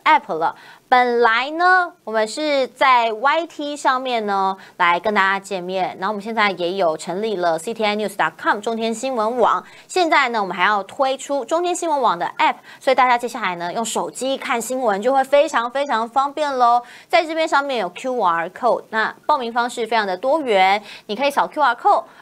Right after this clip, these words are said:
或者是呢在我们聊天室置顶也有报名的连结，或者是中天新闻的脸书也可以呢直接找到报名连结，都是非常方便的。那么加入中天新闻志工队要做什么呢？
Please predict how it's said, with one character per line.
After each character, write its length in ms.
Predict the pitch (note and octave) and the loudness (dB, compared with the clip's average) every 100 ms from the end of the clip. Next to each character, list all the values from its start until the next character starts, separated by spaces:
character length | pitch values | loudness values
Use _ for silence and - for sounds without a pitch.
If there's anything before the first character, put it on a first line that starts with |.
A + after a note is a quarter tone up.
| - | 0
或 120 | F4+ | 4
者 140 | C4 A3 | 4 2
是 240 | - D#4+ | -2 -2
呢 240 | C4 A#3+ | 2 2
在 80 | A#3+ | 4
我 60 | A#3+ | 2
们 80 | G3+ | 2
聊 120 | G3 | 0
天 160 | A#3 | 0
室 140 | A#3 A#3+ | -6 -6
置 180 | A3 A3+ | -6 -6
顶 200 | E3+ D#3 | -6 -4
也 100 | E3+ | -2
有 100 | F#3 | 0
报 160 | G3 | 0
名 160 | F3 E3 | -2 -4
的 80 | E3 | -4
连 240 | D#3+ F#3 | -4 -6
结， 400 | G3 F3 E3+ F#3 - - | -4 0 2 2 0 -6
或 140 | C#4+ A#3 | 0 2
者 100 | G3 | 2
是 340 | A#3+ A3+ G#3 | 0 -2 0
中 220 | G#3 C#4 | 2 0
天 300 | C#4+ C#4 C4 | 0 -2 -2
新 140 | C4 B3+ | -4 -4
闻 100 | G#3+ | 2
的 280 | F#3+ F3+ F3+ | 4 4 2
脸 300 | F3+ E3 - | 0 -2 -6
书 400 | - E4 G4 - | -6 0 0 0
也 160 | F#3+ E3+ | -4 -4
可 200 | - G3+ | -4 -2
以 180 | A3 | -2
呢 180 | F3+ F3+ | 0 -2
直 120 | F3+ | -2
接 200 | F3+ G3+ | -2 -2
找 120 | F#3+ C#3+ | 0 0
到 280 | F#3+ E3+ | 2 2
报 240 | D#3+ G#3 F3 | 2 0 0
名 280 | E3 D#3+ D#3+ | -4 -10 -6
连 240 | D#3+ F3+ | -4 -6
结， 320 | F#3+ E3+ E3+ | -4 0 0
都 160 | F3+ B3 | 0 0
是 200 | C4 C#4 | -2 -4
非 100 | C4+ | -2
常 200 | C4 A#3 | -2 -2
方 220 | - C#4+ | 0 0
便 200 | D#4+ C#4+ | 2 2
的。 80 | G#3+ - - - - | 2 2 -4 -20 -6
那 60 | F#4 | 0
么 200 | F#4 - | 2 0
加 340 | - E4 F4 | 0 2 2
入 260 | G4 G4+ D4+ | 2 0 -2
中 220 | D4+ C#4+ | -2 -2
天 120 | C#4 | -2
新 140 | C#4+ C4 | -4 -4
闻 140 | G#3+ | -4
志 140 | G#3+ | -4
工 160 | G#3+ G3+ | -4 -2
队 180 | G#3 F#3 | 0 0
要 140 | G3+ | -2
做 200 | G3 B3+ | -2 -2
什 220 | A#3+ G3 | 0 -2
么 100 | F3+ F3 | -2 0
呢？ 280 | A3 C#4+ | 2 2